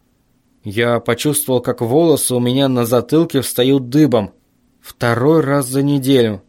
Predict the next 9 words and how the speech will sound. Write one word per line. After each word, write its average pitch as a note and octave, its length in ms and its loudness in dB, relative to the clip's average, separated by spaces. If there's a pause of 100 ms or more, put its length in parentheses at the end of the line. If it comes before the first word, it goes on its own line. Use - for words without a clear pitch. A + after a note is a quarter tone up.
(840)
Стиснув B2 600 -2
зубы, C3 360 0
я A#2 300 0
скомандовал B2 800 2
себе C3 300 0
прекратить D3+ 920 -2
панику C#3 640 0 (360)
и A#2+ 100 -4
что-то C3 640 0